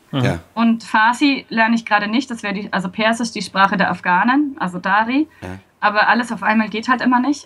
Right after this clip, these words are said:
Speaker 3: <laughs> Also lerne ich
Speaker 1: Ja.
Speaker 3: gerade ein bisschen Arabisch, also nur so vor mich hin, frag die Jungs halt immer, was, was heißt und so. Und dadurch hab ich einen sehr guten Draht zu den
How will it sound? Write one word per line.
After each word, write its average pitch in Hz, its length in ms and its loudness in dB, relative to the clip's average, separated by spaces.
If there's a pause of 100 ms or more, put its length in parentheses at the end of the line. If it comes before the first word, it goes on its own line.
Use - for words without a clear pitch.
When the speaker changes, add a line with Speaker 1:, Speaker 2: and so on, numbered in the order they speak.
Speaker 3:
<laughs> - 720 -2
Also 240 180 2
lerne 247 160 4
ich 269 60 0
Speaker 1:
Ja. - 60 -10
Speaker 3:
gerade 247 120 -2
ein 240 40 0
bisschen 269 260 0
Arabisch, 214 340 2
also 220 180 2
nur 254 140 0
so 233 120 -2
vor 226 140 0
mich 196 180 -8
hin, 202 320 -4 (100)
frag 190 240 0
die 185 100 -6
Jungs 220 260 0
halt 196 120 -2
immer, 185 240 2
was, 185 200 2
was - 160 0
heißt 233 280 0
und 233 120 2
so. 262 240 2 (520)
Und 226 360 2 (300)
dadurch 226 320 0
hab 233 100 0
ich 220 120 -2
einen 214 120 -4
sehr 233 240 2
guten 226 340 -8
Draht 190 340 0
zu 196 120 -12
den 180 520 -2